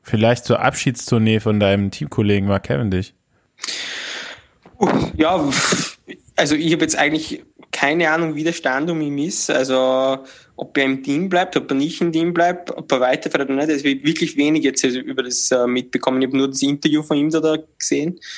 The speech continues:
Speaker 2: wo er, ja, emotional geworden ist, sag ich jetzt einmal. Aber pff, ich hab jetzt keine neuen Infos außer vom Team, äh, wie, wie der Stand um ihn ist. Also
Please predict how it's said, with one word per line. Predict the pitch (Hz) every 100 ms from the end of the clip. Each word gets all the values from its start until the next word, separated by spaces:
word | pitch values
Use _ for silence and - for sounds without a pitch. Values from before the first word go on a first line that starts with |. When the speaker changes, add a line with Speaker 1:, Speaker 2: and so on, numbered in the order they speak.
| - - -
Speaker 2:
wo | 123 127 127
er, | 127 123 120 120
ja, | 123 120 120 - - -
emotional | 127 123 123 123
geworden | 139 147
ist, | 156
sag | 160
ich | 147
jetzt | 156
einmal. | 151 156 - - - _ _ _
Aber | - - 127 123
pff, | - - - -
ich | 151
hab | 139
jetzt | 135
keine | - 139 151
neuen | 151 143
Infos | 156 170
außer | 156 143
vom | - 139
Team, | 135 147 175 135
äh, | 123 120
wie, | 131
wie | 123
der | 131
Stand | - 123 123 139
um | 127
ihn | 127 147
ist. | 156 -
Also | 120 120 120